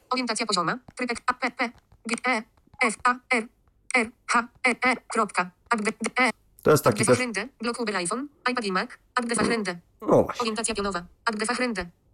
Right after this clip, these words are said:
Speaker 2: Blok, y, o iPhone'ie, iPadzie i Macu. Tak nam tutaj przetłumaczyli.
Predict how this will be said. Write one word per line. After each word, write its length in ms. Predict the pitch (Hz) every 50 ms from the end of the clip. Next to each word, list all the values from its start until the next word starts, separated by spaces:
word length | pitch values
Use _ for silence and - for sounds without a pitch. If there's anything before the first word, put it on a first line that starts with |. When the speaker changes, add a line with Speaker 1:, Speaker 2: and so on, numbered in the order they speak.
| _ -
Speaker 2:
Blok, 500 | 123 131 151 156 151 147 - - - -
y, 200 | 127 123 - -
o 180 | 135 131 - -
iPhone'ie, 800 | 131 127 123 - - 131 123 123 120 120 117 117 113 113 110 104 - - 113 113 113
iPadzie 360 | - - 113 110 104 110 110
i 100 | 98 113
Macu. 760 | 120 139 160 160 156 - - 160 151 147 143 143 143 139 - -
Tak 320 | - 127 127 - - -
nam 200 | 127 120 117 117
tutaj 380 | - 123 - - 120 120 117 117
przetłumaczyli. 840 | - - 120 - 120 113 110 110 - - 160 151 147 147 143 143